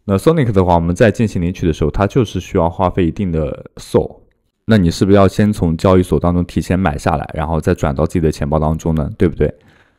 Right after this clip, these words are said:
接下来是给新人的一些建议啊。如果你还没有注册四大交易所，O K X、币安、Get I O、BitGet，我们相对应都会贴这个链接。使用我们的专属链接的话，都会享受一定的手续费减免优惠，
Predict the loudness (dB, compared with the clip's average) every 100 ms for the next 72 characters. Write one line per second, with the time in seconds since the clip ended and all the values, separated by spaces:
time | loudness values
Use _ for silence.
0 | _ _ 2 6 6 4 4 2 2 0
1 | -2 -2 0 0 0 0 0 0 -2 -2
2 | -4 -4 -12 -18 -20 _ _ 2 4 6
3 | 6 6 6 4 6 4 4 2 2 6
4 | 4 4 2 -4 -8 0 0 4 2 2
5 | -4 -20 _ _ 2 4 2 -2 -10 -4
6 | 0 2 2 4 4 2 -2 _ -2 0
7 | 2 2 0 -4 -12 -12 -6 -4 2 2
8 | 4 4 6 4 4 2 4 4 4 2
9 | 0 -2 -4 0 4 4 4 2 4 2
10 | 2 2 2 2 2 2 0 2 4 4
11 | 2 0 0 0 0 0 -2 0 0 2
12 | 0 -2 -2 -2 0 0 2 2 0 -2
13 | 0 0 0 -2